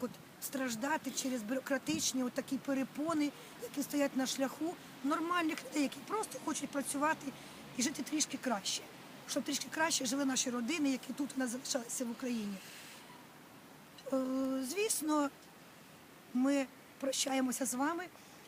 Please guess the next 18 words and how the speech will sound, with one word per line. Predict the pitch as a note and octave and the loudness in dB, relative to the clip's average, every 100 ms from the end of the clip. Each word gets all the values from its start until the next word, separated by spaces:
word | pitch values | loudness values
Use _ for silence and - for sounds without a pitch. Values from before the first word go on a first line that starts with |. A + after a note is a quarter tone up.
| - - B3+ | -18 -4 0
е, | A#3+ A#3+ | 0 0
зі | A3 A#3+ C#4+ - - - - - | 0 4 4 4 -6 -16 -16 -12
сподіваннями | - C4+ B3+ C4 C#4 C4 B3 A#3+ | -4 0 2 8 8 8 4 4
на | A#3+ | 2
краще, | - B3+ C4+ - C4 A3+ - - - - - - - - - - - - - - - - - | 2 2 4 2 0 -2 -8 -14 -14 -14 -14 -14 -14 -14 -14 -14 -14 -14 -14 -14 -14 -14 0
м, | B3+ A#3+ A#3 A#3 A3+ A3 A3 - - - - A3+ | 4 4 4 2 2 0 -2 -6 -10 -12 -8 0
з | |
бажаннями | G#3 C#4+ C#4+ D4+ C4+ B3 A#3+ | 4 4 6 6 6 4 2
вам | A#3 C4 G#3+ | 4 4 2
добра. | A3+ A3 B3+ D4+ - - - - - - - - | -2 2 4 4 0 -10 -10 -10 -10 -10 -10 0
І | C4 C#4 C#4 | 4 6 6
ми | C4 C4 D#4 | 6 6 4
зніматимемо | A#3 C#4+ C#4+ C#4 C#4 B3+ B3+ | 4 6 8 6 6 4 6
наші | C4 C4+ - B3+ | 4 4 4 6
відео | C4+ A3+ A#3 A3 | 6 4 0 0
вже | A#3+ | 0
з | A#3 | 0
Новомосковська, | F4 F4 - - E4+ - - - | 0 0 0 0 2 0 0 0